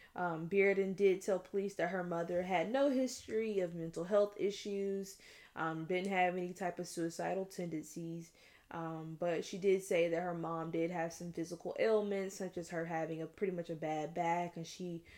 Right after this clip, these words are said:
wasn't the type of person that was gonna be able to kinda walk far, so she wasn't in that physical shape to be able to do so.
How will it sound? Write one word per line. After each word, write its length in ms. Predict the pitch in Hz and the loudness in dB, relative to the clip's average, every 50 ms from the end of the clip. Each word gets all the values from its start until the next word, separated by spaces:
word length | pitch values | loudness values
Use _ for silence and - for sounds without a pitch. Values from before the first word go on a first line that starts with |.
| - - _ | -20 -8 _
wasn't 320 | - 185 190 185 180 170 | 2 2 2 2 0 0
the 460 | 165 170 165 165 165 156 151 151 147 147 | 2 2 4 4 4 2 2 0 0 0
type 160 | - 185 175 | 0 0 0
of 120 | 170 160 - | -2 -2 -2
person 320 | 170 160 160 - 165 156 | -2 -2 -2 -4 -4 -2
that 160 | 156 147 151 | 0 0 0
was 240 | 147 151 151 147 - | 0 0 0 -2 -4
gonna 200 | - 175 165 151 | -4 -2 -2 0
be 200 | 156 156 151 156 | 0 0 2 2
able 160 | 151 - 143 | 0 0 -2
to 80 | 143 147 | -4 -4
kinda 260 | - 175 160 147 147 | -6 -6 -4 -2 0
walk 340 | 151 156 156 160 156 156 - | 2 2 2 2 2 0 -2
far, 360 | - - 165 165 156 156 160 | -2 -2 0 2 2 0 0
so 160 | - - 156 | -2 -6 -8
she 160 | 151 - 156 | -6 -6 -4
wasn't 280 | 156 156 156 156 156 - | -4 -4 -2 -4 -4 -6
in 140 | - 156 160 | -6 -6 -6
that 240 | 156 117 - - - | -4 -6 -4 -4 -4
physical 320 | 143 143 - - - 151 | -4 -4 -4 -6 -10 -8
shape 300 | - - 170 156 147 - | -6 -4 -4 -4 -4 -6
to 80 | - 147 | -6 -4
be 160 | 156 156 151 | -2 0 0
able 180 | 147 147 147 | 0 -2 -4
to 140 | 147 - 151 | -8 -10 -10
do 200 | 147 160 147 147 | -8 -6 -6 -6
so. 320 | 147 - - - - - | -6 -8 -10 -10 -10 -10